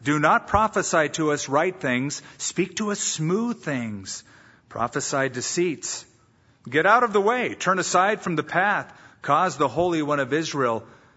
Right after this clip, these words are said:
to cease from before us." They wanted false prophets. They wanted someone who would come and speak to them in the name of God and say, "It's gonna be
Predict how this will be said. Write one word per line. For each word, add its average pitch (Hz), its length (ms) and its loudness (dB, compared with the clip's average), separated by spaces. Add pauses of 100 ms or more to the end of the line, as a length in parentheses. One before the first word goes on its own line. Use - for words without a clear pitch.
(180)
to 127 100 -8
cease - 760 -4 (380)
from 117 180 -4
before 107 400 -2
us." - 360 -12 (1200)
They 220 240 4
wanted 254 340 4
false 247 380 2
prophets. - 720 -2 (1000)
They 190 220 2
wanted 190 560 0
someone 214 580 0
who 165 140 -4
would 170 180 -2
come 175 380 2
and 156 80 -6
speak - 360 -4
to 247 100 -2
them 160 280 0
in 143 80 -4
the 139 80 0
name 180 260 -2
of 165 140 -6
God 139 300 2
and 139 100 -6
say, 139 360 -4 (420)
"It's 226 300 -4
gonna 156 240 -4
be 123 280 -8